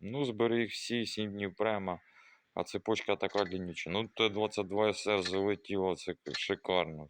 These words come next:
це шикардосно. Да.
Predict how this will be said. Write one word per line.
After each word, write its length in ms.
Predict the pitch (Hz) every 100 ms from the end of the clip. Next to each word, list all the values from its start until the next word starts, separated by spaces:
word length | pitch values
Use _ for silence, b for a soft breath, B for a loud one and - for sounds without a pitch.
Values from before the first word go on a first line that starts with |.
| -
це 120 | 90
шикардосно. 800 | - 98 107 92 92 87 - 78 - B B B B B B B B B _ _ -
Да. 720 | 80 92 90 87 82 80 73